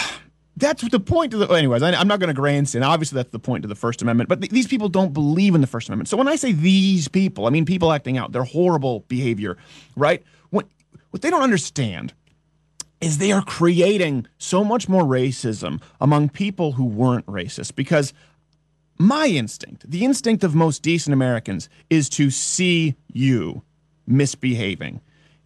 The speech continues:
and, and reacting violently and lying and go, "That's reprehensible behavior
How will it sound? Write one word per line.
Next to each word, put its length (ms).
and, 460
and 280
reacting 520
violently 440
and 160
lying 300
and 100
go, 160
"That's 300
reprehensible 680
behavior 400